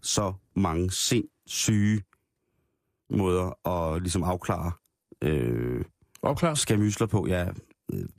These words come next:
Speaker 1: øh, opklare skamysler på, eller,
Speaker 2: Mhm.
Speaker 1: øh, ligesom få tingene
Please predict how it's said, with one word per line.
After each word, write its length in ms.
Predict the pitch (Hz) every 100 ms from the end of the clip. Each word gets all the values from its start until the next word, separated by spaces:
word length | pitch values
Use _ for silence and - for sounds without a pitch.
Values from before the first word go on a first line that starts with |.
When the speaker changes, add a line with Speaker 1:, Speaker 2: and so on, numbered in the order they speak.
| _ -
Speaker 1:
øh, 60 | -
opklare 440 | 101 - 101 90
skamysler 460 | 98 107 101 98 107
på, 240 | 104 90
eller, 280 | 87 87 85
Speaker 2:
Mhm. 220 | - - -
Speaker 1:
øh, 180 | 76 71 90
ligesom 340 | 90 90 82 - - - _ _ _ -
få 80 | 107
tingene 420 | - 107 107 95